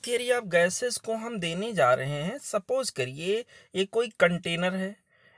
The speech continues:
ये कोई पिस्टन है बच्चों लगा है और इसके अंदर डिफरेंट डिफरेंट गैसियस मॉलिक्यूल इस तरह से भरे हुए हैं। अब हमें kinetic theory of gases का पता करने के लिए इसके बारे में,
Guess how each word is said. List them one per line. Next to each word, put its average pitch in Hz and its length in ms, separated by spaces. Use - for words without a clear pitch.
ये 208 160
कोई 196 260
पिस्टन 185 480
है 190 80
बच्चों 190 340
लगा 185 260
है 185 140
और 190 220
इसके 214 260
अंदर 240 260
डिफरेंट 202 480
डिफरेंट 196 380
गैसियस 170 480
मॉलिक्यूल 143 600
इस - 200
तरह 127 240
से 247 200
भरे 165 300
हुए 98 280
हैं। 165 260
अब 269 300
हमें 233 360
kinetic 196 560
theory 233 340
of 202 120
gases 185 540
का 214 180
पता 220 460
करने 196 500
के 220 120
लिए 220 100
इसके 226 260
बारे 175 400
में, 160 400